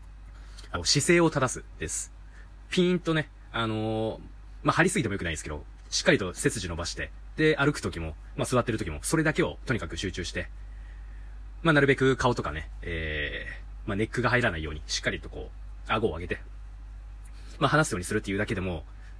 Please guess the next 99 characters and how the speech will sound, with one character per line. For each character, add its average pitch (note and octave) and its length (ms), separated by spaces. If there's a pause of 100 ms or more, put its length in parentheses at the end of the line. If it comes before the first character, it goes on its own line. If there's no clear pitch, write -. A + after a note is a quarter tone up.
(140)
不 - 380
思 F#3+ 60
議 E3+ 80
と D#3+ 180
な D#3 80
ん - 20
か - 80
自 F#2+ 100
信 G2+ 160
持 F#2 80
て F#2+ 60
ま F#2 80
す - 80
よ。 - 80 (680)
ま C#3+ 100
あ、 C3+ 40
な D#3+ 100
ん - 20
で F3 60
か A2+ 80
っ - 20
て - 80
い F#2 40
う - 20
と、 F2 220 (140)
心 - 240
と - 80
体 G2 200
っ F2+ 60
て D2+ 200
結 - 140
構 F#2 80
連 G2 120
動 G2 80
し - 40
て G#2+ 60
る F#2+ 80
ん C#2+ 60
で、 - 140 (680)
や C#3+ 100
っ - 20
ぱ D#3 60
り B2 60
姿 - 180
勢 C#3+ 180
と C3+ 100
か - 200
身 A#2+ 140
振 G#2+ 80
り F#2 60
手 B2 100
振 G#2 60
り F2+ 80
と E2+ 80
か D#2+ 200 (400)
に F3+ 260
心 B2+ 280
が F#2 100
ど G2+ 100
ん F2 60
ど D2 80
ん - 20
傾 G2 300
い D#2+ 40
て - 80
い - 40
く。 - 160 (300)
ま A#2 80
あ、 - 20
そ - 120
れ A2+ 80
に、 G#2+ 180 (240)
ま A2+ 80
あ、 - 20
シ B2 140
ン - 20
ク G#2+ 80
ロ G#2+ 60
し - 60
て A2 60
い - 40
く G#2+ 80
っ - 40
て - 120
い D2+ 60
う - 20
現 F2+ 200
象 G2+ 80
っ F2 40
て F#2 60
あ F2 40
る E2+ 80
ん D#2 40
で D2 60
す - 80
よ。 - 100 (1300)
な - 80
ん - 20
か、 A#2+ 80